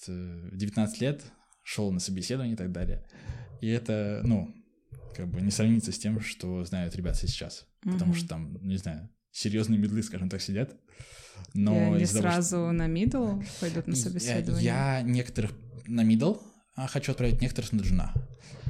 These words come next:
Speaker 1: Вот. Мидл, м, почему, ну, их прям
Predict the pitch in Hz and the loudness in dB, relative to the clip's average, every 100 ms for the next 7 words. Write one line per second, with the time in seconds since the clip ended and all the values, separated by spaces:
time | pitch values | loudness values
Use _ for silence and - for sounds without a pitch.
0 | - 113 117 - - 131 180 175 156 135 | -4 -2 -2 -4 -2 4 6 6 4 2
1 | - - - 117 120 117 113 113 113 113 | -2 -14 -14 -8 -2 4 6 8 8 4
2 | - - _ - 147 147 143 135 117 113 | -4 -16 _ 2 4 4 2 -2 -4 0
3 | 117 107 | 0 0